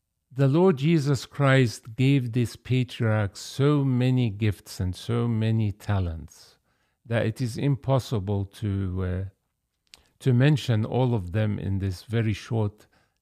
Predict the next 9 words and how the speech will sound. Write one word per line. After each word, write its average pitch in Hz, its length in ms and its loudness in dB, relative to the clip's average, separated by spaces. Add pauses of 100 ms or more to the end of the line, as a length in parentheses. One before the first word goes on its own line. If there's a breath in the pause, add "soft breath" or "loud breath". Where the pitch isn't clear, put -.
(120)
uh, 85 380 -4
episode. - 760 -6 (760)
But 147 220 2
I 208 220 4
wanted 175 480 2
today 113 480 0
to, 113 540 -2
to - 200 -4
share 98 720 2